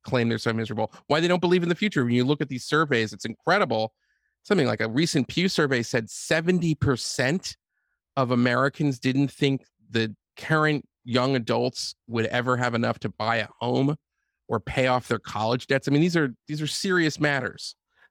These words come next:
There's a lot of sort of despair. And you look at it in, like, drug.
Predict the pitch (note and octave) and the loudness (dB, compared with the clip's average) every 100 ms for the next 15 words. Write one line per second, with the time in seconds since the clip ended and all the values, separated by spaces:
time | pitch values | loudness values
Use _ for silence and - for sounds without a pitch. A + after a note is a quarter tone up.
0 | - B2 A#2+ B2+ D3 D3+ C#3 - C3+ B2 | -10 -2 0 4 4 2 0 0 0 0
1 | B2+ - - B2+ A#2+ E2 - _ G#2+ B2 | -4 -6 -4 -2 -2 -4 -10 _ -6 0
2 | C3 C#3 D3+ E3+ E3 E3 E3 F#3+ G3 | 2 2 2 0 0 -2 0 0 0